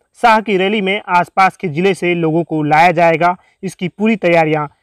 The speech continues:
कर ली गई है। अमित शाह के सीमांचल दौरे का मिनट टू मिनट कार्यक्रम आपको हम बताते हैं। अमित शाह तेईस सितंबर को चुनापुर हवाई अड्डा पहुंचेंगे, वहां से सीधे रंगभूमि मैदान आएंगे।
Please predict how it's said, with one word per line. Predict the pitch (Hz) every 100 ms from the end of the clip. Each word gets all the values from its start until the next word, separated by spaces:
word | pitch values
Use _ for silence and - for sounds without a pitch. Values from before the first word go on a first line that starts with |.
| _ -
कर | 208
ली | 175
गई | 151 147
है। | 131 139 - _ _ _ _ 226
अमित | 254 277 -
शाह | 185
के | 202 208
सीमांचल | - 190 185 202 180
दौरे | 180 185
का | 156 151
मिनट | 156 190 202
टू | 180
मिनट | 160 160 -
कार्यक्रम | 170 151 156 147
आपको | 156 - 143
हम | 139 143 _ -
बताते | 190 180 170 147
हैं। | 143 120 _ _ -
अमित | 214 285 -
शाह | 185 202
तेईस | - 208 254 220
सितंबर | 185 180 175
को | - 190
चुनापुर | 190 180 160 175 165
हवाई | 139 160 156
अड्डा | 151 147 143 - 180
पहुंचेंगे, | 175 190 175 180
वहां | 190 165 160 160
से | 160
सीधे | 143 208 190 190
रंगभूमि | 165 156 147 202 175
मैदान | 143 151 156 175
आएंगे। | 156 139 131 123